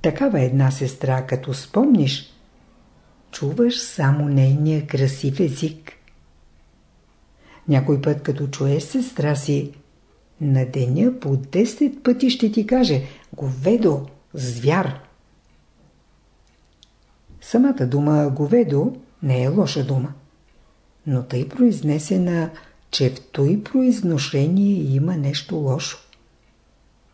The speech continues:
Веднага ти се обърне в симпатичната нервна система, засяга твоето чувство.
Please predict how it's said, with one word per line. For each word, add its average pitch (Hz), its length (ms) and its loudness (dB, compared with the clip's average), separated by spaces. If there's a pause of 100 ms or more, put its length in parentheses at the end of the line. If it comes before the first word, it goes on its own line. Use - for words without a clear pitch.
(580)
Веднага 143 720 2 (120)
ти 156 160 -4
се 151 260 -2
обърне 147 600 -2
в 143 180 -6
симпатичната 160 960 0
нервна 151 360 0
система, 151 600 0 (380)
засяга 139 580 0
твоето 135 440 -2
чувство. - 520 -10